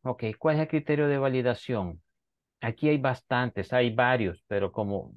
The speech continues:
eh, no nos vamos a detener a ver eso, porque ese es, ese es otro tema. Vamos a ir a seleccionar esto y le vamos a decir que queremos una lista.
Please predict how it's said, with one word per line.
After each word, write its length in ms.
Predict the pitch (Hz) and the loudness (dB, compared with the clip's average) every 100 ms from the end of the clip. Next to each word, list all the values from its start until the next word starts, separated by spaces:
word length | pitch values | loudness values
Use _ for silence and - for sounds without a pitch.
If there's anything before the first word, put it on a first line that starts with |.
| 107 | -10
eh, 260 | 104 107 - 113 | -6 -4 -6 -6
no 240 | 110 127 | 0 0
nos 160 | 135 131 | 0 0
vamos 300 | 131 127 123 | 0 2 0
a 20 | |
detener 420 | 123 - 117 117 | 0 0 -4 -2
a 100 | 110 | -2
ver 180 | 107 113 | -2 0
eso, 280 | 110 95 92 | -2 -4 -8
porque 300 | - 98 110 | -10 -6 -6
ese 280 | 110 117 113 | -4 -2 -2
es, 160 | 110 | -4
ese 240 | 107 127 120 | -10 -6 -4
es 60 | |
otro 260 | 113 113 101 | -4 -4 -6
tema. 240 | - 85 - _ _ _ _ _ _ _ _ - - | -8 -10 -12 _ _ _ _ _ _ _ _ -20 -4
Vamos 360 | 135 151 160 | 0 2 2
a 100 | 147 | 0
ir 120 | 151 143 | 2 0
a 60 | |
seleccionar 600 | - 123 110 - 113 131 | 0 -2 -4 -4 -2 2
esto 520 | 175 143 - - 156 - _ _ _ | 2 2 -2 -4 -6 -8 _ _ _
y 120 | 139 | -2
le 100 | 127 | 2
vamos 300 | 110 110 113 | 2 0 -2
a 60 | 120 | -2
decir 380 | 120 - 127 131 | -4 -2 -4 -6
que 120 | - | -10
queremos 420 | - 95 98 98 | -6 -4 -4 -8
una 180 | 110 110 | -4 -2
lista. 640 | 147 190 185 - - - | 0 -2 -4 -10 -18 -18